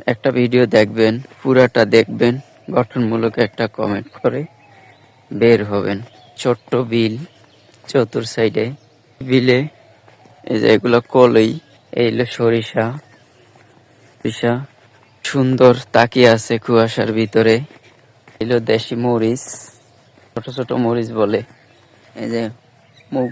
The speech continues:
ডাল। প্রচন্ড কুয়াশা। তো কুয়াশা, আমার মোবাইলটা কিন্তু already ভিজে গেছে। আমার অবস্থা তো কিরকম বুঝতেই পারছেন।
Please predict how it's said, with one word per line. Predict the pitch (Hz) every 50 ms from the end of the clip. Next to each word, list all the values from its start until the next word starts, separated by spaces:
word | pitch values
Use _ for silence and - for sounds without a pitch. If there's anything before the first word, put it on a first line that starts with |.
| 127 123
ডাল। | 123 120 113 113 156 165 180 - _ - _ _ _ _ _ _ _ _ _ _ _ _ _ _ _ _ - _ _ _ _ _ _ _ _ _ _ _
প্রচন্ড | - 175 165 - - 170 165 165 147 147 151 139 - -
কুয়াশা। | - 120 117 113 - - - 127 - 117 - _ _ _ _ _ _ _ _ _ _ _ _ - _ _ _ _
তো | - 143 135 -
কুয়াশা, | - 143 143 139 143 143 - 147 135 113 120
আমার | 127 131 131 131 135 - _ _ _ _ - 143 127
মোবাইলটা | 123 120 127 123 120 120 120 127
কিন্তু | 123 - 135 139 127 - 139 135
already | 135 135 123 127 123 123 127 123 113
ভিজে | 107 98 107 110 110 113 117
গেছে। | 120 113 101 110
আমার | 120 113 123 127 127 120 123 120
অবস্থা | 117 123 123 - - - 127 113
তো | - - 120
কিরকম | - - 120 117 120 110 - - 110 110 104 110 117 120 107
বুঝতেই | 107 117 113 - - - 120 117
পারছেন। | - 123 117 117 - - - 117